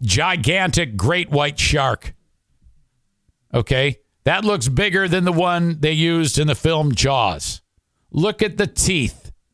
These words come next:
My God. Wow. Rows and t-, rows of teeth. This did not work out. Nineteen feet long.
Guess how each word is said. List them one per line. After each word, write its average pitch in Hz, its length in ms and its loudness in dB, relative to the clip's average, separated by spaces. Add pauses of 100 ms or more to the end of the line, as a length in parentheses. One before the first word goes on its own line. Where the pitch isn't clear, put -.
(120)
My 180 540 0
God. 123 640 0 (1600)
Wow. 113 640 0 (360)
Rows 202 580 0
and 147 140 0
t-, - 160 -10
rows 226 460 0
of 233 140 -2
teeth. 127 340 -2 (3750)
This 160 260 0
did 190 160 0
not 175 240 0
work 139 300 0
out. 127 320 0 (1400)
Nineteen 202 840 0
feet 190 440 -2
long. 135 600 0